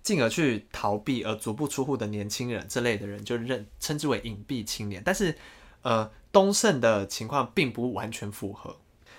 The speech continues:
那回到就是东胜的家庭，因为其实日本儿童六岁的时候要参与一项很重要严苛的考试，这个考试呢会，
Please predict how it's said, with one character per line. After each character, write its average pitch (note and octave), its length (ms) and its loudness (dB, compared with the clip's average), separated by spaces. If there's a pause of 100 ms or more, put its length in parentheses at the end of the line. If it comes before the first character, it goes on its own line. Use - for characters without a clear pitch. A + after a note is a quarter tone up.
(120)
那 E3+ 100 2
回 - 180 2
到 C3 220 6
就 A2+ 140 -4
是 A2 200 -4 (200)
东 B2+ 160 4
胜 C3 160 0
的 F#2+ 80 -4
家 G#2 280 -2
庭， - 220 -12
因 F3+ 80 -2
为 A#3+ 60 2
其 - 100 -4
实 A#2 140 -2
日 G3+ 160 0
本 F#2+ 280 -6 (600)
儿 A#2 180 2
童 A2+ 320 -2
六 G3 180 6
岁 - 220 2
的 A2 100 -2
时 A2+ 120 -8
候 A#2 100 -4
要 B2 140 2
参 C#3 320 -4
与 A2 120 -4
一 G2 80 -8
项 A2 240 -4
很 G2+ 280 -6 (100)
重 B2+ 240 -2
要 A2 220 0
严 G2+ 260 -6
苛 A2+ 180 -6
的 F#2 280 -8
考 - 240 -8
试， - 340 -4 (560)
这 B3 100 0
个 F3+ 80 4
考 - 220 -4
试 D#3+ 220 -4
呢 A2 160 2
会， A2+ 440 0